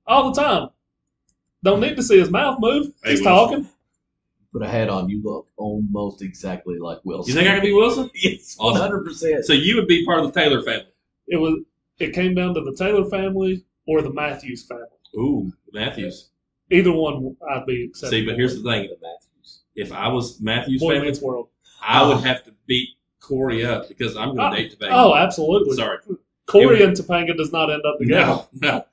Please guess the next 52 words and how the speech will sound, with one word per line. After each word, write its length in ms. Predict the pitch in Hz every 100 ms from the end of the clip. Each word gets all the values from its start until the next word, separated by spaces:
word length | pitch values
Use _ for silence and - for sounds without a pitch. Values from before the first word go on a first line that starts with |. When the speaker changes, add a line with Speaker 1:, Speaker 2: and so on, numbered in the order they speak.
| _ -
Speaker 2:
It'd 100 | 131
be 100 | 135
sibling 400 | 147 139 139 127
rivalry. 440 | 131 147 147 156
I 160 | 113 123
would 240 | 117 -
beat 240 | 120 120 113
the 100 | 107
snot 560 | - - 113 101 90 - 98
out 80 |
of, 60 | 92 _ - 104
out 120 | 95
of, 140 | 90 _ -
out 60 | 95
of 100 | 90 _ _ _ _ -
Speaker 1:
And 300 | 180 151 104 - -
Speaker 2:
Corey. 180 | 160 180
Speaker 1:
let, 80 | - -
let's 200 | 147 139
face 240 | 151 135
it, 100 | 139 -
Eric's 360 | 143 151 151
not 220 | 147 143 139
that 160 | 143
smart, 400 | - 156 147 139
so 120 | 120
Speaker 2:
No. 40 | 139
Speaker 1:
you 180 | 170 170
could 200 | 160 - _ _ -
deceive 400 | 143 139 151 143
him 180 | 151 135
to 60 |
be 160 | 135 143
on 180 | 131 131
your 140 | 123
side. 180 | 120 110
Speaker 2:
One 100 | 117
hundred 180 | 117 110
percent. 240 | - - _ _ _ _ _ _ _ _ _ _ _ _ _ _
And 120 | 107
I 40 | 113
think 140 | 117
I 80 | 113
would 120 | 107
get 100 | 107
along 340 | 107 101 101 95
with, 160 | 95 - -
uh, 160 | - - _ _ _ _ _ _ _
Speaker 1:
Sean 420 | - 175 143 135
Hunter. 160 | 135 143
Speaker 2:
Sean 140 | 95
Hunter. 240 | 95 92